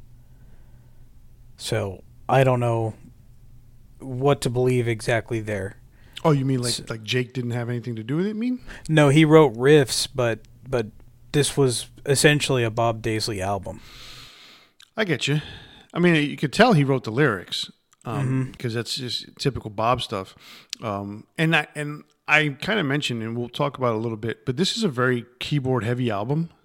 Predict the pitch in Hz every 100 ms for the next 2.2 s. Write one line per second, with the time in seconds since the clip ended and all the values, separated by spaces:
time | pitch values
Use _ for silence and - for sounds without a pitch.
0 | _ _ _ - 135 120 120 127 117 -
1 | 135 135 120 - 175 170 160 120 117 120
2 | 113 110